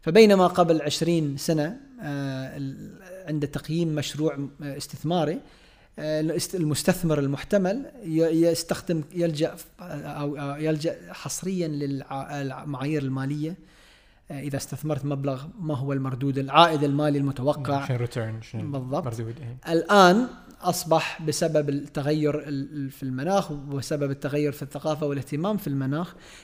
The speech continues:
Speaker 1: يهتم أيضًا بمعايير ال-، ال-، حماية البيئة، ال-،
Speaker 2: الاستدامة
Speaker 1: الاستدامة،
Speaker 2: البيئية.
Speaker 1: ال-، ال-، إلى أي مدى. ف-، آم، وهذا التوجه، يعني،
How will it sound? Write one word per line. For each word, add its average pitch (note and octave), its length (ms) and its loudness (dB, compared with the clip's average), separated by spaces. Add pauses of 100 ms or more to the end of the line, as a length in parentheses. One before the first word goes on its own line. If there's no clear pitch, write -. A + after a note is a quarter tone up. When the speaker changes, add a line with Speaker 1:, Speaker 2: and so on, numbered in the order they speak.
Speaker 1:
يهتم G#3+ 380 4
أيضًا A3 420 6
بمعايير E3+ 840 4 (420)
ال-، D3 340 -4
ال-، - 60 -12
حماية C#3 440 -4
البيئة، D#3 440 2
ال-، D3 100 0
Speaker 2:
الاستدامة C#3+ 400 -6
Speaker 1:
الاستدامة، D#3+ 920 6
Speaker 2:
البيئية. C#3 220 -4
Speaker 1:
ال-، C3+ 160 -4
ال-، C#3+ 80 -6
إلى C#3 160 0
أي E3+ 140 6
مدى. E3 360 8 (920)
ف-، - 160 6 (960)
آم، E3 420 0
وهذا E3+ 280 8
التوجه، F#3+ 480 8 (240)
يعني، F3 540 2